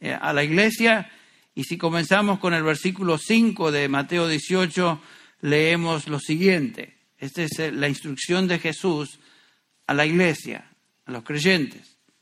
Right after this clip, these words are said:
Y dice así el versículo cinco, "Y el que reciba a un niño como este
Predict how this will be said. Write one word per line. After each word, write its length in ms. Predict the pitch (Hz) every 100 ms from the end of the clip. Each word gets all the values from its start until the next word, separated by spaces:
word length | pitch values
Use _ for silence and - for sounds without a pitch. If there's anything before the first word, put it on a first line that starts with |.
| _ _ _ _ _ _ _ _ _ _ -
Y 60 |
dice 260 | 139 151 165
así 220 | 156 175
el 120 | 143
versículo 420 | 135 120 156 156
cinco, 400 | 147 170 123 123
"Y 60 | 143
el 120 | 151
que 140 | 143 156
reciba 520 | 156 147 208 220 208
a 40 |
un 220 | 190 185
niño 420 | 208 214 196 185 160
como 300 | 160 165 190
este 520 | 185 - 127 -